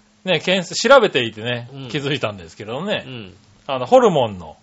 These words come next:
Speaker 2: そうですね。
Speaker 1: はい、お菓子もあるということで、
Speaker 2: うん。
Speaker 1: それを買ってくる予定だったんですけどね。
Speaker 2: うん。
Speaker 1: やっぱ、イタジラすごいね。
Speaker 2: うん。
Speaker 1: 多分、リスナー買い占めたのかな。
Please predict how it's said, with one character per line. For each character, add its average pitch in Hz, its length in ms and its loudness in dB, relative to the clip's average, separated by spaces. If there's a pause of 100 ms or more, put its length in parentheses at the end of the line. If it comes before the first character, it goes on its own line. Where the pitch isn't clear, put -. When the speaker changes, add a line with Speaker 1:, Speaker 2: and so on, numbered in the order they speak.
(140)
Speaker 2:
そ 170 140 -8
う 123 40 -8
で 104 80 -14
す 135 120 -18
ね。 151 300 -6
Speaker 1:
は 123 360 2
い、 104 40 -8
お 117 100 -6
菓 120 160 -2
子 127 140 -8
も 110 120 -2
あ 113 80 0
る 110 80 -6
と 107 100 -10
い 98 60 -8
う 92 60 -14
こ 95 100 -16
と 95 140 -16
で、 80 260 -16
Speaker 2:
う 120 40 -16
ん。 101 220 -16 (340)
Speaker 1:
そ 156 100 0
れ 160 80 4
を 156 80 4
買 143 160 0
っ - 20 -16
て 180 120 -2
く 190 80 -4
る 160 80 0
予 131 80 -2
定 131 80 -4
だ 123 60 -2
っ - 20 -6
た 123 100 -2
ん 117 40 -6
で 107 40 -12
す - 80 -14
け 113 80 -8
ど 110 160 -8
ね。 104 340 -8 (520)
Speaker 2:
う 135 40 -8
ん。 - 20 0
Speaker 1:
や 120 60 0
っ 113 60 -6
ぱ、 117 140 -2
イ 120 80 -4
タ 131 180 0
ジ 135 100 -4
ラ 135 120 0
す 143 120 -12
ご 196 160 2
い 165 60 0
ね。 175 320 2
Speaker 2:
う - 40 -14
ん。 104 240 -16 (380)
Speaker 1:
多 131 120 -4
分、 120 100 -6
リ 127 140 -4
ス - 120 -12
ナ 175 220 -2
ー - 20 -4
買 202 260 -2
い - 20 -
占 254 120 -8
め 254 120 -4
た 220 100 -2
の 170 100 -2
か 147 140 0
な。 196 360 0